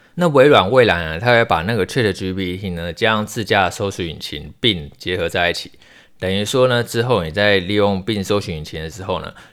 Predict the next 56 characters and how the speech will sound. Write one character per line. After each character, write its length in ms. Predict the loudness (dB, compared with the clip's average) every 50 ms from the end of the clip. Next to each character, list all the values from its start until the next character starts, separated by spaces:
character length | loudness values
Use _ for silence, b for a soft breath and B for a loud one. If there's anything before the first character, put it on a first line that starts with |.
| B -10
你 120 | -8 -8
可 180 | -4 0 4 4
以 140 | 4 4
直 180 | 2 -4 -8 -6
接 160 | -4 -2 -4
去 160 | -2 -4 -8
使 180 | -10 -10 -10 -10
用 200 | -10 -8 -8 -8
Chat 240 | -8 -6 -6 -6 -6
G 160 | -8 -10 -10
P 140 | -10 -8 -8
T 140 | -6 -6 -6
的 60 | -6
服 240 | -8 -12 -14 -14 -14
务， 120 | -14 -16 b b b b b b
然 120 | 2 4
后 80 | 4 4
变 180 | 4 2 2
成 80 | 2 2
说 160 | 2 2 4
它 140 | 4 2 0
可 160 | 0 -2 -6
能 180 | -6 -6 -8 -12
可 180 | -10 -4 -2
以 120 | -2 -2 -2
提 160 | -4 -8 -4
供 180 | -4 -4 -4
你 160 | -4 -6 -8 -8
一 60 | -8
个 360 | -6 -6 -6 -6 -6 -10 -12 b b b b _ 2
更 180 | 2 2 2
快 220 | 4 2 2 2 2
速、 180 | -2 -8 -6
更 220 | -2 -2 -2 -2 -2
便 200 | -2 -4 -2 -2
利 120 | -4 -4
的 80 | -4 -4
搜 200 | -4 -6 -8 -8
寻。 160 | -10 -14 -18 -20 b b b b b b
然 160 | 0 2 6 6
后 200 | 6 6 4 4
它 200 | 4 4 4 4
甚 180 | 2 -2 -2 -2
至 120 | -2 -2
也 80 | -2 -2
去 120 | -2 -6
结 240 | -8 -6 -4 -2 0
合 80 | 0 0
它 160 | 0 -2 -2
的 140 | 0 -2 -2
那 120 | -4 -6
些 140 | -4 -4 -4
Office 400 | -2 0 0 0 0 -2 -8 -6
的 100 | -6 -6
软 180 | -4 -4 -6 -6
体， 220 | -10 -12 -14